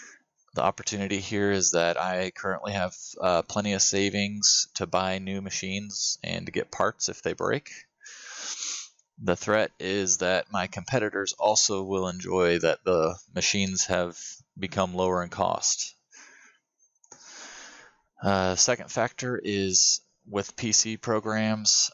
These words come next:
I'm able to do multiple templates that I can kind of adjust for any kind of job that I wanna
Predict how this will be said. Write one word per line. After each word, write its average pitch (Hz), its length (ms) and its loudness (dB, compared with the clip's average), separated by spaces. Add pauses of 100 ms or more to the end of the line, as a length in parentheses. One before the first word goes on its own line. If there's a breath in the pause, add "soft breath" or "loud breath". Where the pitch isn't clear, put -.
I'm 95 600 0
able 98 300 0
to 92 600 0 (380)
do 101 140 4
multiple 98 600 2
templates 98 600 0
that 90 120 0
I 90 100 0
can 92 500 -8 (1300)
kind 104 240 2
of 90 240 0
adjust 95 520 0
for - 240 -10
any 101 300 -4
kind 95 240 0
of 90 80 -2
job 90 400 2
that 90 100 -4
I 87 120 0
wanna 87 280 -4